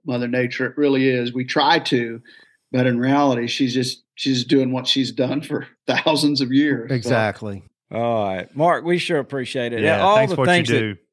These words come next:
Speaker 3: Drury
Speaker 4: Yeah.
Speaker 3: Outdoors does, we, we just, we're so proud to be associated with you guys.
Speaker 1: That feeling's mutual. We love y'all.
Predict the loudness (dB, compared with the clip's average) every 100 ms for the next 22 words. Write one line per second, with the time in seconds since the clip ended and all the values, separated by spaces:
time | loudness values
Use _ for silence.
0 | -10 -4 0 0 -2 -6 -8 -8 -10 -10
1 | -10 -10 -10 -10 -10 -10 -12 -10 -8 -8
2 | -8 -10 -12 -8 -8 -6 -8 -8 -10 -10
3 | -8 -8 -8 -10 -12 -14 -12 -10 -10 -14
4 | _ _ _ _ _ _ -6 -6 0 2
5 | 4 4 2 2 0 -4 -2 0 0 -2
6 | -4 -8